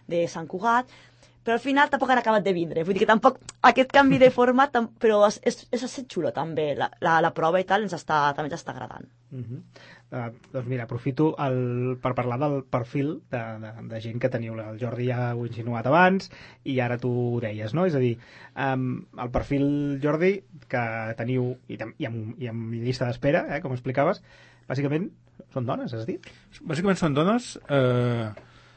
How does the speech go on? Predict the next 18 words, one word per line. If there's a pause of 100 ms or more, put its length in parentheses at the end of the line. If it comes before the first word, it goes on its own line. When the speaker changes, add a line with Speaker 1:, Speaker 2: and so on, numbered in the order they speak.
(360)
Speaker 3:
eh,
i, (400)
a
més
a
més,
mm, (300)
eh,
sí
que
hi
ha
alguns
homes,
diguem-ne, (720)
però (180)
així
com